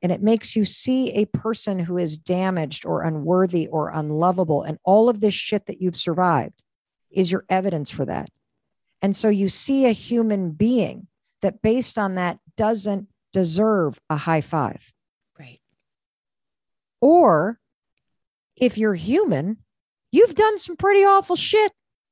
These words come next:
Speaker 2: <laughs>
Speaker 1: You've either lied or cheated on people or stolen or done drugs or,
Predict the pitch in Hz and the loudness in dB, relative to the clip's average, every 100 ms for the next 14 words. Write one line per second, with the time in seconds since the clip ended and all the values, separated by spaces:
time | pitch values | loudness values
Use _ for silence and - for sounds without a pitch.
0 | _ _ - 185 190 196 214 220 339 339 | _ _ -12 -10 -8 -8 -4 0 2 2
1 | 339 339 277 269 277 302 311 254 - 311 | 0 0 2 4 6 4 2 0 -4 -2
2 | 302 294 294 269 302 285 269 220 - 262 | 0 0 0 0 -2 -2 -4 -4 -2 0
3 | 269 294 285 214 220 220 214 254 277 285 | 2 2 2 2 2 2 0 2 4 2
4 | 226 208 | 0 -6